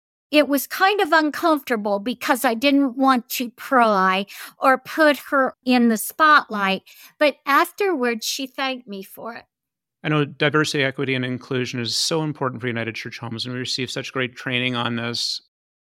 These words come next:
Speaker 2: And one of the things that sticks in my head is the difference between the golden rule and the platinum rule, where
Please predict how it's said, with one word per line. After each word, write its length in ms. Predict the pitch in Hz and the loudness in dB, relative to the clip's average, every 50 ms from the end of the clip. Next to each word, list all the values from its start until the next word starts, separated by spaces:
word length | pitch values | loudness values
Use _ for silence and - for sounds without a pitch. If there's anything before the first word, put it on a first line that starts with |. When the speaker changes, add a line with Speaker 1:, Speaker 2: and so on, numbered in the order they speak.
| _ _ _ _ _ _ | _ _ _ _ _ _
Speaker 2:
And 200 | 143 131 127 135 | -6 -4 -2 0
one 100 | 147 151 | 0 -2
of 60 | 135 | -2
the 40 | 123 | -2
things 200 | 143 143 131 113 | -4 -4 -4 -4
that 80 | 120 110 | -6 -8
sticks 280 | - - - 123 - - | -8 -8 -8 -10 -8 -6
in 40 | |
my 180 | 120 120 117 117 | -4 -2 -2 -4
head 300 | 107 117 123 117 117 113 | -4 -4 -4 -4 -4 -4
is 180 | 120 117 104 - | -6 -8 -8 -10
the 100 | 123 117 | -12 -10
difference 340 | 120 131 127 - 127 120 | -10 -10 -10 -8 -12 -12
between 380 | - 117 - - 139 127 120 120 | -12 -14 -14 -10 -8 -8 -8 -8
the 60 | 117 120 | -10 -8
golden 480 | 110 139 135 143 147 131 139 135 127 | -6 -4 -4 -4 -4 -6 -8 -8 -8
rule 460 | 127 131 131 127 123 120 123 120 - - _ | -6 -6 -6 -6 -4 -4 -4 -6 -8 -10 _
and 380 | - - 120 120 113 113 113 110 | -8 -6 -4 -4 -4 -6 -8 -8
the 60 | 113 | -10
platinum 640 | - - 151 135 131 135 127 _ 123 113 107 104 | -8 -4 -4 -2 -2 -4 -6 _ -14 -14 -12 -12
rule, 360 | 104 107 107 107 107 107 107 | -12 -10 -10 -8 -8 -8 -8
where 380 | 107 110 110 113 110 110 104 - | -6 -4 -2 0 0 0 -2 -4